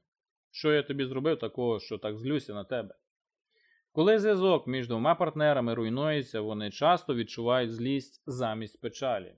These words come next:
Якщо ж вони обоє віддадуться печалі стосовно того, що сталося, то потім зможуть добре відноситись один до одного. У випадку розлучення важливо,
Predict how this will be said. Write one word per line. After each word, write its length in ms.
Якщо 360
ж 80
вони 200
обоє 360
віддадуться 520
печалі 420
стосовно 420
того, 200
що 160
сталося, 560
то 80
потім 300
зможуть 360
добре 300
відноситись 640
один 280
до 180
одного. 340
У 80
випадку 640
розлучення 560
важливо, 640